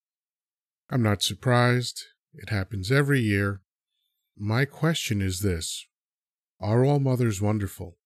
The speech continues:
Is there no such thing as a bad mother? I mean, come on.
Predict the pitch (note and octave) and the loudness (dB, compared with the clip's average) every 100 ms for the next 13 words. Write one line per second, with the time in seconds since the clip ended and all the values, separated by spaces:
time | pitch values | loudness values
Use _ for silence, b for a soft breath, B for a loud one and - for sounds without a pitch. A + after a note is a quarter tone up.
0 | _ _ _ _ _ _ _ _ - A2+ | _ _ _ _ _ _ _ _ -4 0
1 | G#2+ A2+ G#2 A2+ C3 B2+ A2 - A#2+ A#2 | 2 2 2 2 0 -2 -2 -2 0 2
2 | G#2+ F#2 G2+ - G2+ G#2 G#2 F#2 F#2+ F#2+ | 0 -2 -4 -2 0 2 0 -2 -2 -2
3 | F2 F2 - _ _ _ _ _ A2+ A2 | -2 -8 -14 _ _ _ _ _ -2 0
4 | G#2+ G2 G2 - C#3 B2 F#2 | 2 0 -2 -4 0 2 0